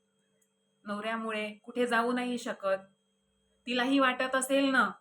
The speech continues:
आपल्या सासऱ्याचा आपल्याला सहवास मिळावा, आपण आपल्या सासऱ्याचे कपडे धुतले पाहिजे, सकाळी उठल्यानंतर त्यांचा चहा, पाणी, नाश्ता त्यांना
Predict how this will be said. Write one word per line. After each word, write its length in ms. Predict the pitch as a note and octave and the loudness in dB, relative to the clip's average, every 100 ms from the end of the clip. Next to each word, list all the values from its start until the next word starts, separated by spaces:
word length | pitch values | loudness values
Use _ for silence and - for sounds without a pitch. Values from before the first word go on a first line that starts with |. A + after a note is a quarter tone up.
| _ _ _ _ _ | _ _ _ _ _
आपल्या 280 | G3+ G#3 A3 | -10 -8 -8
सासऱ्याचा 480 | A#3 F#3+ G#3+ G#3+ A3 | -6 -8 -2 -2 0
आपल्याला 540 | A3 - G3+ G#3+ G#3+ A3+ | 0 0 -2 -2 -2 -4
सहवास 640 | A#3+ A#3+ G3 G3+ A3+ A3+ A#3 - - - - | -4 -2 0 2 0 -2 -10 -10 -20 -20 -12
मिळावा, 440 | G3+ G#3+ G#3+ G#3 G3 - _ _ _ - | -2 2 2 2 -2 -6 _ _ _ -4
आपण 340 | F#3+ A3+ A#3+ A#3+ | -4 0 0 -2
आपल्या 240 | G#3 G#3+ A3+ | -6 -6 -6
सासऱ्याचे 460 | G#3+ G#3 G#3 A#3+ | -8 -4 -4 -4
कपडे 300 | A#3+ A3+ A#3+ | -6 -4 -2
धुतले 300 | A#3+ A3+ A3 | -2 -4 -6
पाहिजे, 400 | A3+ A#3 A#3 A3+ | -4 -4 -2 -2
सकाळी 340 | A3+ A3+ G#3 A3+ | 0 -2 -2 -2
उठल्यानंतर 580 | A3+ G#3 A3 A#3 A3 A3 | -6 -4 -2 -2 -4 -6
त्यांचा 360 | A3 G#3+ A3 | -6 -2 -2
चहा, 400 | A3 A3 A3 A3 | -2 -2 0 0
पाणी, 420 | A3 G#3+ G#3 A3+ A3 | 2 0 0 -4 -4
नाश्ता 360 | G#3 - A3 | -8 -6 -6
त्यांना 400 | A3 G#3+ G#3+ A#3 | -4 -4 0 -2